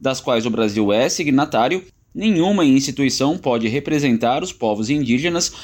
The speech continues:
em processos judiciais. Além disso, nem a funai, nem a União foram ouvidas, como também determina a lei.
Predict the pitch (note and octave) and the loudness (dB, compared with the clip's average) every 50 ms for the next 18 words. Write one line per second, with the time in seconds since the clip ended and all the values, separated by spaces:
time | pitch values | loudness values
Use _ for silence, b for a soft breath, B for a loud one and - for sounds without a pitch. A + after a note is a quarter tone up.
0 | B B B - G#3+ A3+ A3 G3+ E3 D#3 - E3 F3 F3 F#3 D#3+ C#3+ C3+ D#3 G3 | B B B 0 0 0 2 0 0 2 0 0 0 0 -4 -2 -2 -2 -2 0
1 | F#3+ G#3+ G#3+ - - D3 A2 F#2+ F#2 F2+ - - - - _ _ _ _ - - | 0 0 0 0 2 0 0 0 0 -2 -6 -8 -10 -14 _ _ _ _ -6 -2
2 | G#2 B2+ C3+ A#2+ A2+ D3+ E3+ - C#3+ - - _ _ _ _ - - A2+ D3 F3 | 2 4 4 4 4 4 2 0 -4 -6 -8 _ _ _ _ -4 0 0 2 2
3 | G3 G3+ - A3+ F#3+ D3+ C3+ D3 D#3+ - b b b b G#2 A#2 A#2+ B2 B2 B2 | 0 0 -2 0 0 0 0 0 -2 -4 b b b b 0 0 2 4 2 4
4 | C#3 D#3 F#3 G3+ F3+ D#3+ E3+ G3 - b b b _ - - C3+ C3+ D3+ D#3+ F#3 | 2 2 2 2 2 2 0 0 -4 b b b _ -4 0 0 2 2 4 4
5 | G3+ F3+ C3 A#2 D3+ F3+ F3+ C#3 A2 G2 F#2+ - - F3+ F3 G3 - C4 G#3 D3+ | 4 2 4 2 0 0 2 2 0 0 0 -2 -4 -4 -4 -2 -2 0 0 0
6 | D#3 F3 E3 B2+ B2 C#3+ F3+ - A3+ E3+ C3+ A#2 C3+ E3 G3 G3 E3+ B2+ A2 G2 | 0 -2 -2 -2 -2 -2 0 0 0 2 4 4 4 4 2 0 2 2 2 2
7 | F#2 E2+ - | 0 0 -2